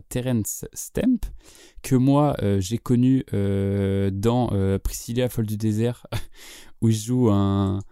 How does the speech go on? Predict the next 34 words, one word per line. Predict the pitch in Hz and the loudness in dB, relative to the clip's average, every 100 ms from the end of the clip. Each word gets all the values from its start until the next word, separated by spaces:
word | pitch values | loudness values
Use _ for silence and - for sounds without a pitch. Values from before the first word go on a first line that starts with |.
| - - | -14 -4
une | 107 98 | -2 0
femme | - 139 127 | 0 0 -2
transgenre | - 113 101 120 190 _ _ _ | -2 -4 -2 -6 -6 _ _ _
qui | - 113 | -10 -8
fait, | - 113 117 | -4 -2 0
euh, | 120 104 104 | 2 2 2
des | 101 | 0
spectacles, | 101 - 110 - 113 - | -4 -4 -4 -2 -2 0
euh, | 107 101 101 | 0 2 0
de | 101 | 0
drague | 104 104 107 | 0 0 -2
et | 104 | -2
tout, | - | -4
donc | 110 101 | -6 -6
c'est | - 104 | -4 -2
vraiment | 101 104 110 | 0 2 0
pas | - - 113 117 110 107 | 0 0 0 0 0 2
le | 104 101 | 2 0
même | 101 113 110 | 2 2 0
délire | 101 104 110 - - - - - _ - | 0 0 0 -4 -12 -20 -20 -20 _ -4
avec, | 101 104 - | -2 -2 -2
euh, | 101 98 - | 0 0 0
Hugo | 104 107 | 0 0
Weaving | 104 107 110 113 | 0 0 2 2
et, | 104 | 2
euh, | 101 98 | 2 0
Guy | 98 101 | 0 0
Pearce, | 92 113 - - | -2 -6 -8 -10
qui | 101 | -6
est | |
vraiment | 95 104 120 | -2 -2 -2
un | |
film, | 104 - 107 | -4 -4 -2
euh, | 98 98 | 0 -2